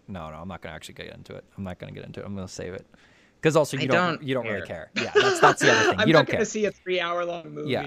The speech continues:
Speaker 2: man.
Speaker 1: So, so anyway, Connor, back to the question. Where does the T V show, the animated T V show about earth, fire, water, and air bending take place between these two movies? Does it take place before
Speaker 2: Okay,
Speaker 1: the
Speaker 2: so you know
Speaker 1: first
Speaker 2: what,
Speaker 1: one?
Speaker 2: something that's kinda cool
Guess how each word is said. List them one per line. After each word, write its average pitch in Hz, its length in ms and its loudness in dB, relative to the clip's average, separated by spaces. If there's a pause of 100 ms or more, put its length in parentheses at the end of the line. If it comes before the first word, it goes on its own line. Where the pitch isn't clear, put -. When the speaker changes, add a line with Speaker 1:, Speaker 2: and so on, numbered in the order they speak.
Speaker 2:
man. 123 340 -14
Speaker 1:
So, 165 180 6
so 202 140 2
anyway, 202 240 2
Connor, 156 180 2
back 156 200 0
to 190 80 -4
the 170 60 0
question. 143 560 -2
Where 165 240 0
does 151 440 0
the 131 160 -8
T - 280 -10
V 151 200 -8
show, 95 580 -6 (880)
the 120 240 -8
animated 156 460 -4
T - 160 -10
V 135 120 -6
show 107 300 -2
about 101 440 -6 (240)
earth, 143 280 -6
fire, 127 480 -4
water, 120 580 -2
and 104 340 -10 (1160)
air 135 380 2
bending 90 840 -8 (360)
take - 340 -6
place 147 500 -2
between 120 480 -10
these 113 220 -10
two 127 120 -12
movies? 123 320 -8
Does 98 100 -12
it 95 100 -14
take - 240 -14
place 107 200 -10
before 180 140 -4
Speaker 2:
Okay, 190 120 4
Speaker 1:
the 165 60 6
Speaker 2:
so 208 80 4
you 202 100 -2
know 175 60 2
Speaker 1:
first 247 140 2
Speaker 2:
what, - 60 -4
Speaker 1:
one? - 100 0
Speaker 2:
something 208 240 -2
that's 165 160 -4
kinda 165 260 -2
cool 160 340 -6